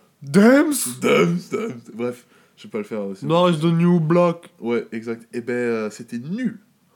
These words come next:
Speaker 1: Ah.
Speaker 2: Oh, c'était nul.
Speaker 1: Mais non.
Speaker 2: Oh, c'était nul.
Speaker 1: Mais non.
Speaker 2: Bah, techniquement, alors, je vais te faire un,
Speaker 1: Alors, explique-moi.
Speaker 2: un petit, euh,
Speaker 1: Ça,
Speaker 2: un
Speaker 1: je pense
Speaker 2: petit
Speaker 1: que ça intéresse nos
Speaker 2: en
Speaker 1: auditeurs.
Speaker 2: gros, techniquement, c'était incroyable.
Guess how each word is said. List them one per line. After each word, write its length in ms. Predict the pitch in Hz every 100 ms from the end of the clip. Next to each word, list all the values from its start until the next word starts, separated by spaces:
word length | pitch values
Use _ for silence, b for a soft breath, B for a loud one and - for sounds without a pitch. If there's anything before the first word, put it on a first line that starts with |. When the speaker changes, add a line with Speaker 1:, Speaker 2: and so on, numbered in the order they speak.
| - 208
Speaker 1:
Ah. 340 | 180 196 156 -
Speaker 2:
Oh, 60 | 160
c'était 260 | - 127 120
nul. 160 | 110 - _
Speaker 1:
Mais 160 | 151 190
non. 260 | 233 233 -
Speaker 2:
Oh, 120 | 175
c'était 240 | 175 - 117
nul. 200 | 113 107 _ _ _ _ _
Speaker 1:
Mais 100 | 151
non. 240 | 156 143 120 _ 123
Speaker 2:
Bah, 140 | 123
techniquement, 640 | - 226 202 - 135 127 110
alors, 240 | 107 - 101
je 120 | 113 139
vais 40 |
te 60 | 147
faire 140 | 160
un, 360 | 120 110 104 104 107 98 98 90
Speaker 1:
Alors, 180 | 151
explique-moi. 380 | 180 - 208 135
Speaker 2:
un 20 |
petit, 160 | 117 165 139
euh, 180 | 120
Speaker 1:
Ça, 160 | 117 190
Speaker 2:
un 40 |
Speaker 1:
je 60 | 165
pense 100 | 269
Speaker 2:
petit 80 | 240
Speaker 1:
que 60 | 226
ça 80 |
intéresse 320 | 202 202 202 190
nos 60 |
Speaker 2:
en 40 | 156
Speaker 1:
auditeurs. 220 | 139 -
Speaker 2:
gros, 140 | 151 - -
techniquement, 460 | - 202 185 170 180
c'était 360 | - 120 127 - 156
incroyable. 480 | 160 - 110 107